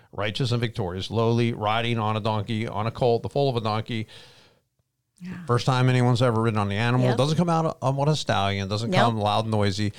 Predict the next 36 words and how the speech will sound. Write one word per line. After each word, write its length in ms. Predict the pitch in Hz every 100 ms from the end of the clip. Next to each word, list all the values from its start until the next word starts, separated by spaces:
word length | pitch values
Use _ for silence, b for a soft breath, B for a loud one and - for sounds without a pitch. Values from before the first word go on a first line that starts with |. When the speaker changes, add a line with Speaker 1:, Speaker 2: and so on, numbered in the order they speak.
| -
Speaker 2:
Nope. 160 | 190 -
Speaker 1:
Just 160 | 131
comes 220 | - 196 240
up. 320 | 294 123 - -
Speaker 2:
Yep. 180 | 214
Speaker 1:
Just 220 | 123 123 139
do, 160 | 156
doing 280 | 139 147 165
his 180 | 180 165
thing. 320 | 226 214 120
And 80 | 113
all 100 | 127
these 160 | 139 127
people 280 | 175 147
that 60 | 123
have 80 | 117
seen 200 | - 131
the 80 | 131
great 220 | 123 123
things 200 | 143 123
of 40 | 120
Jesus 300 | 131 123 120
Christ, 400 | - 175 - -
but 140 | 139
they 160 | 180 196
could 160 | 180 131
recognize. 800 | 123 135 170 156 117 92 85
And 100 | 120
I 60 | 143
think 160 | 180 180
Speaker 2:
Yeah. 60 |
Speaker 1:
that's 100 | 175
my 160 | 151 127
first 300 | 147 135 -
point 240 | 151 113
is 160 | 117 113